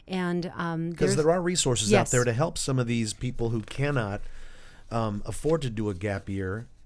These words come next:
Speaker 1: Correct. And we're
Speaker 2: do a
Speaker 1: tr-
Speaker 2: gap year, right?
Speaker 1: Correct. Or, or still not start college as they intended,
Speaker 2: Mm-hmm.
Speaker 1: but do something that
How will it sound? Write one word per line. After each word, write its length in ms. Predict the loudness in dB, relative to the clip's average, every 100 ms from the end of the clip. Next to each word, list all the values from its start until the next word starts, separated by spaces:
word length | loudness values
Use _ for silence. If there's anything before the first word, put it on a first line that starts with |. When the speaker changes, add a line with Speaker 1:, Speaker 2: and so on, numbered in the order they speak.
| -20 -8
Speaker 1:
Correct. 480 | 0 0 0 -4 -12 -14 -20 -20 -4
And 200 | 0 2
we're 80 | 4
Speaker 2:
do 60 | 4
a 60 |
Speaker 1:
tr- 40 | 2
Speaker 2:
gap 240 | -2 -4
year, 80 | -8
right? 200 | -10 -10 -4
Speaker 1:
Correct. 400 | 2 2 0 -2
Or, 220 | 2 4
or 260 | 4 4 2
still 460 | 0 0 2 2 0
not 440 | -2 0 0 0
start 320 | -4 -4 -6 -6
college 580 | -4 -2 -2 -4 -8 -14 -20 -20 -20 -20 -20 -20 -10
as 180 | -4 -2
they 140 | 0 -2
intended, 540 | -2 -2 -2 -2 -4 -6
Speaker 2:
Mm-hmm. 300 | -10 -8 -6
Speaker 1:
but 300 | -2 -2 -2
do 160 | -4 -2
something 460 | 0 0 -2 -2
that 220 | -2 -4